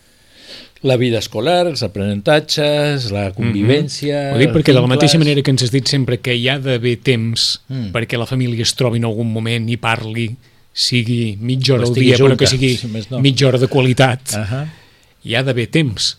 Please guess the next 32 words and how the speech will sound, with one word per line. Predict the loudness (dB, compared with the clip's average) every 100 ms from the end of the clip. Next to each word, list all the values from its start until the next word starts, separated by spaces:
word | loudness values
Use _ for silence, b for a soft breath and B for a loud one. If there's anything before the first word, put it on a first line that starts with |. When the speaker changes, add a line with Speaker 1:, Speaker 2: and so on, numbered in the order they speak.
| -8
Speaker 2:
per | -8
la | -4
vida | -4 -4
social | -2 0 2 0 -2 -10 _ -8
i |
que | -2
sigui | 0 0
una | 0
vida | 0 -2 -2
social | 0 0 0
també, | 0 0 0 -2 -8 -20 -20 _ _ _ -14
ho | -10
dic | -8 -6
així, | 0 2 2
eh, | 0
amb | -2
tots | -4 -6
els | -6
matisos | -6 -6 -8
de | -8
qualitat. | -6 -4 -4 -4 -6 -8 -20 _ b b b b b b b b b
Speaker 1:
Eh, | -2 0 -2 -10
sí, | -12 -4 0 2 0 0
di-, | 0
Speaker 2:
Sí. | 2 4 2
Speaker 1:
diríem, | 2 4 2 2
a | -2
veure, | -2 -2 -2
normalment | -2 0 2 2 2 2 0 -4
els | -4 -4 -2
nens | -2 -2 0
demanen | -2 0 0 -2 -2